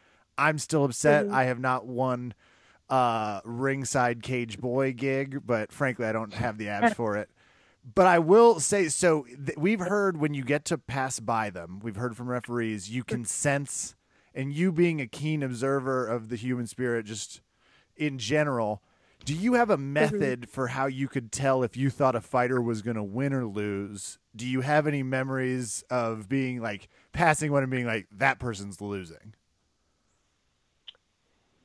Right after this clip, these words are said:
Speaker 2: Um, when they're in the cage, or do you
Speaker 1: Absolute-,
Speaker 2: mean, like,
Speaker 1: yeah.
Speaker 2: at the
Speaker 1: Absolutely.
Speaker 2: When
Speaker 1: I mean,
Speaker 2: they're in
Speaker 1: like,
Speaker 2: the cage.
Speaker 1: right before, you're getting a sense of their, their body language and their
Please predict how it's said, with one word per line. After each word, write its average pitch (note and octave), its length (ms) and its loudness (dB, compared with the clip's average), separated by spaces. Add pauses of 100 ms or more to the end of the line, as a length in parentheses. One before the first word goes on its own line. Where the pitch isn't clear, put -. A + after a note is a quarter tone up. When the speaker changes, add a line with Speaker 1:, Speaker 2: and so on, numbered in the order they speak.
Speaker 2:
Um, D#4 500 10 (1160)
when A#3 240 8
they're A#3 140 4
in G3 240 -2
the A#3+ 100 -4
cage, C#4+ 440 -4
or G#3 200 -2
do - 20 -8
you - 220 -2
Speaker 1:
Absolute-, - 420 2
Speaker 2:
mean, A#2 60 -2
like, E3 300 -8
Speaker 1:
yeah. D#3 280 2
Speaker 2:
at - 120 -8 (160)
the E3+ 80 -4 (440)
Speaker 1:
Absolutely. A#2+ 680 -2
Speaker 2:
When F#3+ 60 -2
Speaker 1:
I D3 100 4
mean, D#3 40 2
Speaker 2:
they're D#3+ 120 2
in D3 60 0
Speaker 1:
like, C#3 180 2
Speaker 2:
the - 40 -12
cage. C3 60 2
Speaker 1:
right C#3 220 2
before, A#2 760 0
you're B2 200 -4
getting B2 300 -2
a G#2+ 80 -4
sense A#2+ 380 -2
of A2+ 100 -2
their, G2+ 400 -2
their G#2 200 -2
body G2 340 -4
language F#2+ 500 -10
and F#2 140 -10
their F2 320 -10